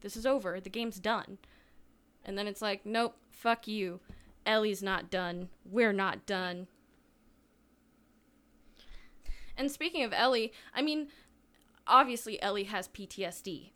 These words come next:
from her experience, and there's a lot of things that Naughty Dog is trying to tackle in, in their game. A lot of representation, right? There's mental health awareness through the P T S D. There is L G B T Q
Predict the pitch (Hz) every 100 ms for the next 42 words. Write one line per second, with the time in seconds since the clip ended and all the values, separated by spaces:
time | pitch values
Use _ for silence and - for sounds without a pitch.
0 | _ - 202 208 185 - - 190 170 117
1 | 202 - - - 208 208 196 - - 233
2 | 240 233 254 285 277 - 233 226 220 202
3 | 190 202 202 202 196 196 196 185 - 214
4 | 202 190 - - 190 185 - 170 170 -
5 | - - - - - - 202 190 180 -
6 | 196 190 180 180 185 170 175 185 202 220
7 | 247 214 214 214 202 190 185 175 170 -
8 | - 175 180 196 - - 180 175 180 180
9 | 175 165 180 196 208 - - - - 214
10 | 202 208 208 208 202 - - 185 180 170
11 | 196 185 180 170 165 - 294 294 285 269
12 | 262 - - - - - 202 196 - 190
13 | 180 208 202 208 202 - 180 - 226 233
14 | 226